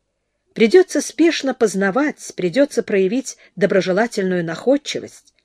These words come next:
Достигнуть этого можно лишь, если в сердце не потухла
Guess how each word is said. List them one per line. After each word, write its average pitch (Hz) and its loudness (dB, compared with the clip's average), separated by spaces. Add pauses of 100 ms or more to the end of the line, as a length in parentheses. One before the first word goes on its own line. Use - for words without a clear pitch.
(500)
Достигнуть 320 2
этого 269 2
можно 254 0
лишь, 240 -2
если 226 -4
в - -2
сердце - -2
не 233 -2
потухла 233 -2